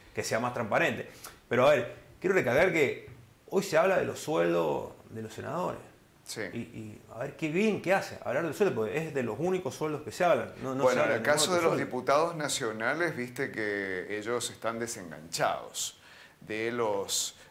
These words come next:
Speaker 2: de los, este, planta permanente. Y el presidente,
Speaker 1: Sí.
Speaker 2: haciendo referencia a ustedes, el presidente Javier Milei, haciendo referencia a ustedes, a los senadores específicamente,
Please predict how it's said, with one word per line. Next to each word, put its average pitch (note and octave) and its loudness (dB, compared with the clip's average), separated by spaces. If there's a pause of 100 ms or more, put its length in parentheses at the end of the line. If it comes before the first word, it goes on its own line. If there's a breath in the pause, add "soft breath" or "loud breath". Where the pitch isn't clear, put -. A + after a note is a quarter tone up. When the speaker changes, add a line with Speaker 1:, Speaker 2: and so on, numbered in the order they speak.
(160)
Speaker 2:
de F2 -12
los, D#2+ -8 (100)
este, D#2 -14 (680)
planta A2+ -4
permanente. B2 -4 (420 loud breath)
Y D3 2
el D#3 0
presidente, D#3 0 (160)
Speaker 1:
Sí. B2 -8 (260)
Speaker 2:
haciendo B2+ -2
referencia A#2+ -4
a G#2 -8
ustedes, A2 0
el F#2 -14
presidente G#2 -8
Javier A2 -4
Milei, A#2 0
haciendo G#2 -4
referencia G#2 -8
a F2 -8
ustedes, G#2 -2
a E2+ -10
los D#2+ -8
senadores A2 -2
específicamente, G#2+ -8